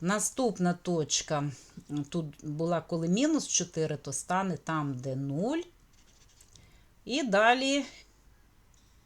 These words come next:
ось точка. Отже,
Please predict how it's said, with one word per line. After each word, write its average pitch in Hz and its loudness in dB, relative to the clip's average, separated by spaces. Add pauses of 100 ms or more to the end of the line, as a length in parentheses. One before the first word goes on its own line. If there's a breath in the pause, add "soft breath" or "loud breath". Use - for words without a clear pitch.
(100)
ось 156 -2 (240)
точка. 131 -6 (960 loud breath)
Отже, 285 0